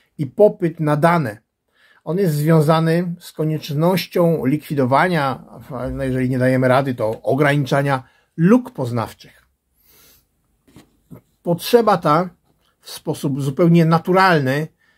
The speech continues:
powoduje zjawisko walki o dane, walki o informacje, które znajdują się zarówno w otoczeniu organizacji, jak i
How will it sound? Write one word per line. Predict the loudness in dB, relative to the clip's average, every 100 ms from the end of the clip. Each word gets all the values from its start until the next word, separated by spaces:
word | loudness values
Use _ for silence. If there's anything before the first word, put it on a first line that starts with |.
| _ _
powoduje | -10 -6 0 2 4
zjawisko | 2 0 -2 -4
walki | -4 2 2 2 -2 -6 -4
o | -2
dane, | -2 -2 -4 -8
walki | -6 0 2 2 0 -2 -2
o |
informacje, | -2 -4 -4 -4 -4 -6
które | -6 -6
znajdują | -4 -2 -2 -2
się | -2
zarówno | 2 2 4 4 4 4
w | 2
otoczeniu | -2 -4 -4 -2 0 2
organizacji, | 0 0 0 0 -2 0
jak | 0 0
i | -6 -8